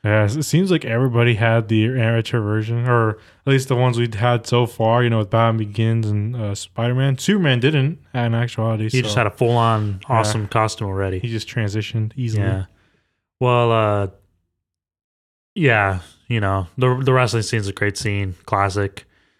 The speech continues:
Speaker 2: Um, and ends up in tragedy, unfortunately, because, uh, s-, yeah, 'cause we know that he, um, he was supposed to get a certain amount of money.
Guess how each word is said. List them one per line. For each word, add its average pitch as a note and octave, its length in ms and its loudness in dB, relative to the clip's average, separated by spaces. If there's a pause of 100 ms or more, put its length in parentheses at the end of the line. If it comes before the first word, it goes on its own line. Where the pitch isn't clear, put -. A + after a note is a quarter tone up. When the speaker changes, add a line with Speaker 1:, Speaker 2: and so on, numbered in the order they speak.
(320)
Speaker 2:
Um, G2 720 -2 (300)
and D3 140 4
ends D3 200 2
up C3+ 180 2
in A#2 80 0
tragedy, G#2+ 500 2
unfortunately, G2+ 640 -2
because, F#2+ 580 -4 (1200)
uh, C#3+ 480 4
s-, - 260 -6 (160)
yeah, G#2+ 340 4
'cause G#2 240 -2
we G#2+ 180 0
know G2+ 260 2
that G2 220 0 (260)
he, A2+ 380 -2
um, G2 500 -2 (640)
he A#2 80 2
was G#2 100 2
supposed G#2+ 200 -2
to - 60 -2
get G#2+ 120 2
a G2 40 0
certain A#2 200 0
amount G#2 140 2
of G#2+ 60 -2
money. C#3+ 500 2